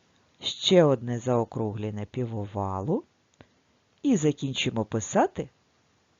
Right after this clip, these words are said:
трохи нижче середини рядочку. Щоб приєднати букву «Л», ми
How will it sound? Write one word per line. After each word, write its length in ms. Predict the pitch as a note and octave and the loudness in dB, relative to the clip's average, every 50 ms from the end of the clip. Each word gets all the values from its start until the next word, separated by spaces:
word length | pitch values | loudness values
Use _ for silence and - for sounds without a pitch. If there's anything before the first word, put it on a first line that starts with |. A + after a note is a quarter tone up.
| _ _ _ _ _ _ _ | _ _ _ _ _ _ _
трохи 340 | - A4 F#4+ - - E3 C#3+ | 4 4 4 4 4 2 2
нижче 320 | C3+ C3+ C3 - - F#3+ | 2 0 -4 -4 -6 -8
середини 560 | - - D#3 C3+ C3+ A#2+ B2 A#2+ A2+ B2 C3 - _ | -4 -2 -2 -2 -2 -2 -4 -6 -6 -6 -8 -10 _
рядочку. 540 | C3+ C3+ C#3 B2 A#2+ G#2+ - - - - - - _ _ _ _ _ _ _ _ _ _ _ - - - - - - - - _ | -8 -6 -2 -2 -2 -2 -4 -6 -12 -16 -18 -18 _ _ _ _ _ _ _ _ _ _ _ -20 -20 -20 -20 -20 -20 -20 -20 _
Щоб 260 | - - - - D3 | -12 -4 -2 -2 -2
приєднати 680 | - - - D3 D3 D3+ D3 C#3 C#3+ C3+ B2+ - - A#2+ | -2 -2 -2 0 0 0 0 -2 -4 -6 -6 -6 -8 -10
букву 440 | A#2 B2 C#3 B2 - - A#2+ F#2+ - _ _ _ _ _ - - | -8 -6 -8 -8 -8 -8 -10 -10 -10 _ _ _ _ _ -8 -4
«Л», 420 | C3+ A2+ G#2 G2+ A#2 E3+ C4 F4 - _ _ _ _ _ _ _ _ _ _ _ _ _ _ - - _ - _ _ - _ _ _ _ _ _ - | -2 -2 -2 -2 0 -2 -2 -2 -6 _ _ _ _ _ _ _ _ _ _ _ _ _ _ -20 -20 _ -20 _ _ -20 _ _ _ _ _ _ -4
ми 360 | G#3 F#3+ F#3+ F#3+ F#3 E3+ D#3+ | 0 4 4 4 4 4 0